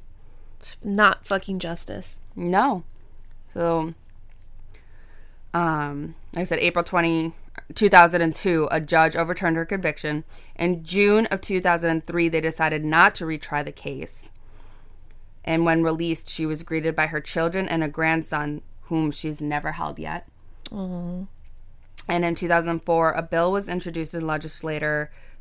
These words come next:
Speaker 2: to provide four hundred thousand in compensation,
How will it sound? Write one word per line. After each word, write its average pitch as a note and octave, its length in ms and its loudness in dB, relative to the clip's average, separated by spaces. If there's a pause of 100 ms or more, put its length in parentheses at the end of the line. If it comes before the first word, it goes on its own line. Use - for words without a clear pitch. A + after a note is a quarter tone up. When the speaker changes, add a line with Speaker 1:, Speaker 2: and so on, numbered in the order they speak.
Speaker 2:
to F#3 160 -2
provide D#3+ 580 4
four F3+ 480 2
hundred F#3+ 240 0
thousand D#3 420 2
in D3+ 100 -2
compensation, D3+ 960 -6